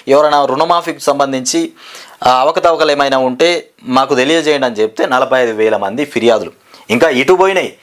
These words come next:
ఇది తెలిసిన వాళ్ళకే ఇటు పోయినాయి. ఇక తెలియని వాళ్ళు ఇగో ఈ బ్యాంకర్ల చుట్టూ, ఏఈఓల చుట్టూ ఎంతమంది ప్రదక్షిణలు చేస్తున్నారు,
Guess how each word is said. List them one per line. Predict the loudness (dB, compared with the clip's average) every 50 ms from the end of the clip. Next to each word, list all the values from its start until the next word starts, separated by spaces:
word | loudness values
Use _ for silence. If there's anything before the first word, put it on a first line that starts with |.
| _ _ _ -4 -2
ఇది | -2 0
తెలిసిన | 0 0 -2 0 0 0 0
వాళ్ళకే | 2 2 2 2 0 0 0 0
ఇటు | 0 0 0 0
పోయినాయి. | 0 0 0 -2 -6 -10 _ _ _ _ _ _ _ 0
ఇక | 0 0 2
తెలియని | 2 0 2 2 0 2
వాళ్ళు | 2 2 2 2 2 0
ఇగో | 0 2 2 2
ఈ | 2 0 0
బ్యాంకర్ల | 0 0 0 0 0 0 0 0 0 0 -4 -6
చుట్టూ, | -12 -6 -2 0
ఏఈఓల | 2 2 2 0 2 2 0
చుట్టూ | 0 0 -4 -10 -6 -2
ఎంతమంది | -2 -2 -2 -2 0 -2 0 0 0 0
ప్రదక్షిణలు | 0 0 0 0 -2 -4 -8 -6 -2
చేస్తున్నారు, | -2 -2 -2 -4 -8 -8 -8 -8